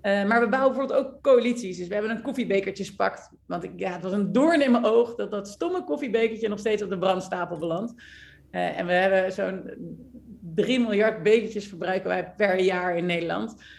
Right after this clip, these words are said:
Eh, ja, dit is gewoon een ongelooflijke grote grondstofstroom, stroom die we heel waardevol zouden kunnen maken. Dus dan gaan we,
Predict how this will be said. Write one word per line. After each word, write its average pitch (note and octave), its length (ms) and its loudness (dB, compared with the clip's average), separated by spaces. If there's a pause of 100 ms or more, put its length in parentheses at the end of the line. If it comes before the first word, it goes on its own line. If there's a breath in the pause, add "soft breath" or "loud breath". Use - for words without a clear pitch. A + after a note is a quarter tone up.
(160 loud breath)
Eh, F3+ 400 0
ja, F3 220 2
dit F3 180 -6
is F3 120 -10
gewoon G3 220 2
een F#3+ 140 -2
ongelooflijke A#3 540 0
grote F4+ 360 2
grondstofstroom, A#3 840 -4
stroom G#3+ 440 -2
die G#3+ 120 -4
we G#3 60 6
heel G#3+ 180 8
waardevol F#3+ 380 2
zouden E3+ 220 -6
kunnen D#3 200 -8
maken. D#3+ 140 -12
Dus F#3 120 -6
dan G#3 100 -4
gaan A#3 160 2
we, A#3 120 0